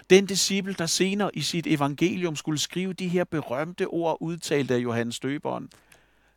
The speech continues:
Han skal blive større, Jesus skal blive større, og jeg skal blive mindre. Så det afgørende, det er jo ikke,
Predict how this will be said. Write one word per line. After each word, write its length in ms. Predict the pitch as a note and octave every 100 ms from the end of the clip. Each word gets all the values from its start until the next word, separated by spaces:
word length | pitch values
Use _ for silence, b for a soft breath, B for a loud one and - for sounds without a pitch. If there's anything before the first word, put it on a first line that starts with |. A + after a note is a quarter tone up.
| b
Han 240 | - C#3
skal 180 | D#3+ E3+
blive 140 | D3
større, 520 | B2 - G#2+ A#2+ C#3+ D3 _ _ _
Jesus 360 | B2+ E3+ - E3
skal 160 | A#2
blive 160 | C#3+ B2+
større, 440 | - G2 A2 B2+ - _ _ _ _
og 160 | A#2 B2
jeg 260 | G#2+ B2+
skal 160 | - D3
blive 160 | C3+ A#2+
mindre. 500 | A#2 G2 - - - _ _ _ _ _ _ _ _ _ _ _ _ _ _ _ _ _ _
Så 140 | -
det 100 | D3+ -
afgørende, 760 | D3+ F#3 G3 D#3 A2+ F#2+ - - _ _ _ _ _ _ _
det 100 | F3
er 40 | E3
jo 100 | D#3
ikke, 200 | F3+